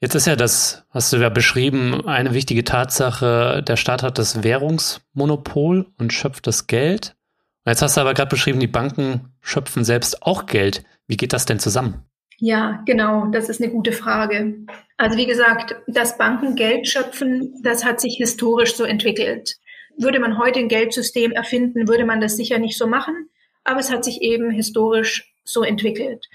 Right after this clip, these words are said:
Speaker 2: Und es funktioniert auch leidlich, solange die Banken tatsächlich darauf beschränkt sind,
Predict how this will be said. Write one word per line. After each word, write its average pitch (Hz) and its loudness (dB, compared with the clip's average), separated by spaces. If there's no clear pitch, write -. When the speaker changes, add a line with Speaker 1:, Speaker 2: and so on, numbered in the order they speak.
Speaker 2:
Und 247 4
es 247 0
funktioniert 240 0
auch 220 0
leidlich, 226 0
solange 262 0
die 240 -4
Banken 254 -2
tatsächlich 240 -4
darauf 220 -4
beschränkt 233 -2
sind, 240 -2